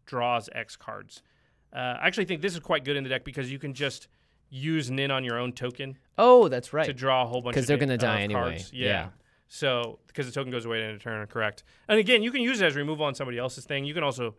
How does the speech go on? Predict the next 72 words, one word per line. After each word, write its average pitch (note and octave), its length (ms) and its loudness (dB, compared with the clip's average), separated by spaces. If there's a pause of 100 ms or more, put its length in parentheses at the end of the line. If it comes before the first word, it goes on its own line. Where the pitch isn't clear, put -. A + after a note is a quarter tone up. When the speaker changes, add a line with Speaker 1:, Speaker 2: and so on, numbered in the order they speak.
(240)
Speaker 1:
sort C#3+ 160 -4
of A#2+ 40 -6
negotiate B2+ 420 -2
with B2 140 -8
them, B2+ 140 -2
"I'll A#2 100 -4
let A2 160 -8
you A2 60 -14
draw A2 120 -4
a G#2 40 -4
bunch G#2 180 -12
of - 40 -20
cards, C#3 380 0
don't, G2+ 120 -2
Speaker 2:
Yeah. E2+ 200 -2
Speaker 1:
don't A2+ 180 -6
hurt B2 220 -4
me," A#2+ 120 -8
that B2+ 180 -2
kind A#2+ 80 -4
of G#2+ 80 -8
stuff. A#2 240 -6
I B2+ 80 -8
think C3 160 -10
Nin, B2 400 -6
Nin A3 180 4
is F3 140 2
a C3+ 40 -4
very C#3 160 0
good B2+ 140 -8
deck A#2+ 200 -4
on A#2 100 -4
her G#2+ 120 -6
own, A#2 220 -8 (420)
uh, A2 340 -2
but C3+ 120 -2
in C#3+ 60 4
Speaker 2:
Yeah. B2+ 80 2
Speaker 1:
this A2+ 120 -4
deck, A#2+ 160 0
I A2+ 60 -2
think A2+ 180 -10
she A#2 180 -14 (100)
warrants B2 420 -4 (140)
keeping. A#2 520 -10
Speaker 2:
That B2 100 0
was B2+ 140 0
Kessler's, G#2+ 460 -2
I G2+ 80 -4
think, G2+ 160 -10
original G2+ 340 -8
blue-red F2+ 340 -12
deck E2+ 180 -12
was C3 100 -8
Speaker 1:
Yeah, B2 220 0
Speaker 2:
Nin, F#2 80 -14 (160)
Speaker 1:
yeah, A#2 160 -8
Speaker 2:
so. G#2 60 -10
Speaker 1:
and A#2 100 -8
it's D3+ 120 -8
a - 40 -14
good D#3+ 100 -6
deck. - 140 -10 (840)
Speaker 2:
Um, D#3+ 320 2 (220)
Marchesa D#3+ 520 4
the D#3+ 80 2
Black C#3 280 4
Rose B2 260 2
got B2 160 0
a A#2 40 -2
nice A#2 220 -2
reprint. B2 380 -2